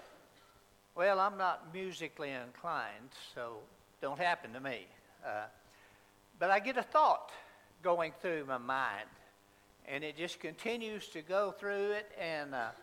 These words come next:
so I've, I've worked up a lesson on this, and some of you's gonna think I'm weird, so let's go with it. Hebrews nine and twenty-seven.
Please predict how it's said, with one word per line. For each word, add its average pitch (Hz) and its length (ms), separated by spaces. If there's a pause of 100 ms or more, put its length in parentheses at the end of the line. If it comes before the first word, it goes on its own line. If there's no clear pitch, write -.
(580)
so 185 120
I've, 190 140 (300)
I've 170 160
worked 233 260
up 214 180
a 185 60
lesson 160 480
on 135 200
this, 135 460
and 113 140 (1900)
some 202 220
of 202 180
you's 156 200
gonna 170 180
think 175 320
I'm 131 180
weird, 139 480
so 107 260 (100)
let's 156 180
go 151 220
with 117 260
it. - 80 (840)
Hebrews 247 440
nine 254 460 (180)
and 190 160
twenty-seven. 208 680